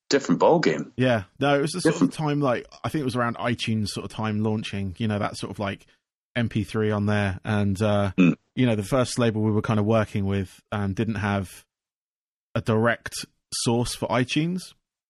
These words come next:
Speaker 2: as in they
Speaker 1: Right.
Speaker 2: didn't, couldn't directly put stuff on there. Um, whereas now it's a lot easier. You can go through, there's a few companies that do it now, like C D Baby and all that kind of stuff. But
Speaker 1: Yeah, for sure.
Speaker 2: um,
Speaker 1: It feels like to me that the battleground now is, is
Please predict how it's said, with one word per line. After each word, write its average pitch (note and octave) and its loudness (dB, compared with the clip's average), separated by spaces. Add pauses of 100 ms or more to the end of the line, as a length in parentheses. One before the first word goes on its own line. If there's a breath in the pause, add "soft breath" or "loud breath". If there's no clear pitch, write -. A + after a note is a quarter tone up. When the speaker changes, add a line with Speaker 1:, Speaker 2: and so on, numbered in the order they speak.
(220)
Speaker 2:
as G#2 -2
in A2 0
they G#2 6
Speaker 1:
Right. G#2+ 4
Speaker 2:
didn't, - -16 (260)
couldn't A#2 0
directly A2+ 0 (140)
put - 2
stuff - -2
on A2+ 2
there. C#3 -2 (440 soft breath)
Um, G#2 0
whereas A#2+ 4
now C3+ 2
it's A2 -4
a - -2
lot A2 0
easier. G2+ 0
You G2+ 0
can A2+ 2 (100)
go G2+ 0
through, F#2+ -2
there's G2+ -4
a G2+ -2
few G#2 -4
companies F#2+ -2
that F2 -12
do G#2 -2
it F#2+ -6
now, F#2+ -10
like - -14
C - -10
D F#2 -8
Baby F#2+ -8
and F2+ -8
all - -10
that - -10
kind G2 -8
of F#2+ -8
stuff. G2+ -10
But A2 -6 (380)
Speaker 1:
Yeah, F2+ 6
for - -2
sure. D#2 2
Speaker 2:
um, A#2 -2
Speaker 1:
It D#3 2
feels A3+ 6
like F3 4 (100)
to C#3 4
me C#3+ 10
that B2+ 4
the A#2 4
battleground A2 4
now G#2 6
is, F#2+ 4
is F#2 0